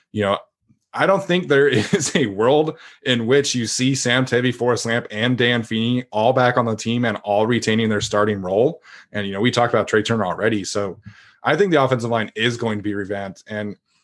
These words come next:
you know, we look at all of these, where, where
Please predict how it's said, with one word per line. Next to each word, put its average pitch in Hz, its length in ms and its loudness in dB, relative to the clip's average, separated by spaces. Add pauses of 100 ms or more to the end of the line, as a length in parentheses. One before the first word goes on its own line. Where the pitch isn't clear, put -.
(140)
you 113 100 -6
know, - 40 -2
we 147 120 2
look 185 160 0
at 147 200 2 (160)
all 156 240 2
of 143 120 2
these, 120 400 -2 (100)
where, 127 220 -2 (300)
where 123 320 0